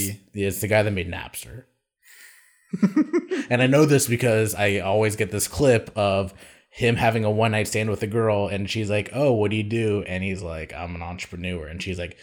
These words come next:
Speaker 1: "So you're unemployed?" And he's like, "No, I've make, I've made a company." And she's like, "Oh, what company?" And he's like, "Napster." And she's like, "No, Sean Parker made Napster."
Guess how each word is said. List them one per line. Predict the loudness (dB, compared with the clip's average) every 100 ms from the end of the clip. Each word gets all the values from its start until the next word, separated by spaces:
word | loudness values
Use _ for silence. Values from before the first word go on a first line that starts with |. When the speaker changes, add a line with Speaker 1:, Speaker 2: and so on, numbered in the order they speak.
| -18 -6
Speaker 1:
"So | -4
you're | -2 -2
unemployed?" | -2 -6 -6 -6 -4 -6 -12 -16 -20 _
And | -8 -4
he's | -2
like, | -2 -2
"No, | -4 -2 0
I've | 0 -2
make, | -4 -6 -6 -10 -12
I've | -10 -8
made | -6 -4 -4
a |
company." | -6 -6 -6 -10 -12 -14 -16 -14
And | -14 -14
she's | -14 -14 -14
like, | -14 -14 -8
"Oh, | -6 -6 -8
what | -12 -8
company?" | -6 -6 -6 -8 -8
And | -8
he's | -6
like, | -8 -10
"Napster." | -12 -10 -10 -10 -14 -14 -16 -16 -20 _ -12
And | -8
she's | -4 -4 -2
like, | -2 -4 -4
"No, | -4 -2 -4
Sean | -4 -4 -4
Parker | -2 -2 -4 -10
made | -12 -14
Napster." | -14 -14 -16 -18 -18